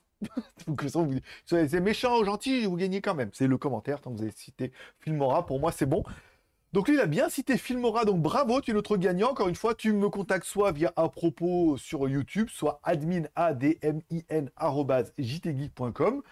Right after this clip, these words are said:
Tu me fais un petit mail avec un screenshot en disant, « Hey, c'est moi qui ai gagné », tu gagneras un petit chèque cadeau de dix balles. Voilà, ce qui fait toujours plaisir. Euh, ici,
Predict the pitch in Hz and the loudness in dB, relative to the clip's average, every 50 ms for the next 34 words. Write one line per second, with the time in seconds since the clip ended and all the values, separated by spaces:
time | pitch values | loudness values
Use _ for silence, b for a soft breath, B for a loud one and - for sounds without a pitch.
0 | B B B B B - 151 131 165 160 147 - - 131 127 160 208 220 - - | B B B B B -10 -6 -2 -2 -2 -2 -4 -6 -2 0 2 2 2 0 0
1 | 175 - - - - 135 107 170 - - 156 117 139 190 294 381 - - 156 202 | -4 -4 -4 -4 -6 -4 -2 -4 -4 -4 -6 -6 -6 -6 -6 -6 -6 -4 -4 -4
2 | 233 - 180 143 135 120 120 135 196 240 - 151 135 120 110 110 151 - - _ | -4 -4 -4 -4 -2 -4 -2 -4 -6 -8 -8 -8 -8 -8 -4 -4 -4 -6 -6 _
3 | - 185 185 170 - - 160 - - - - 104 107 107 175 220 185 175 208 233 | -6 -6 -6 -6 -8 -12 -12 -10 -12 -12 -10 -10 -8 -6 -6 -6 0 2 2 2
4 | 233 b b b b b b 120 123 208 320 302 247 226 214 214 214 220 214 - | 2 b b b b b b -12 -4 -4 0 2 4 4 4 4 2 0 -2 -8
5 | _ _ _ _ _ _ _ _ _ _ _ _ _ _ _ _ _ _ _ _ | _ _ _ _ _ _ _ _ _ _ _ _ _ _ _ _ _ _ _ _
6 | _ _ 180 190 170 151 - - - _ _ _ - - - - - - - 151 | _ _ -2 0 0 0 -2 -4 -12 _ _ _ -20 -20 -20 -20 -20 -6 -2 -2
7 | 185 175 - _ - 110 104 143 - - _ - 175 185 165 135 143 143 147 143 | -2 -2 -4 _ -12 -8 -6 -6 -6 -8 _ -10 -8 -8 -6 -4 -2 -2 -2 -4
8 | - _ _ _ _ _ _ b b b b b b b b b b - 101 98 | -6 _ _ _ _ _ _ b b b b b b b b b b -16 -14 -14
9 | 95 - _ - 117 - - - - 131 170 220 - | -14 -16 _ -18 -18 -16 -16 -16 -14 -12 -10 -10 -12